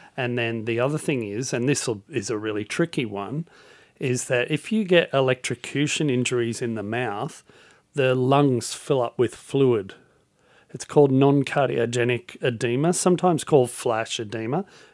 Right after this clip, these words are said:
It can happen in, like, minutes. And I have seen animals that develop that after chewing on electrical cords. And that can be extremely difficult to treat.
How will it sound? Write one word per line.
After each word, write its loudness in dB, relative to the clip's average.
It -2
can -2
happen 0
in, -2
like, -2
minutes. 0
And 2
I 0
have -2
seen -4
animals -4
that -8
develop -8
that -6
after -4
chewing -6
on -8
electrical -6
cords. -6
And 0
that 0
can 2
be 2
extremely -2
difficult -6
to -14
treat. -8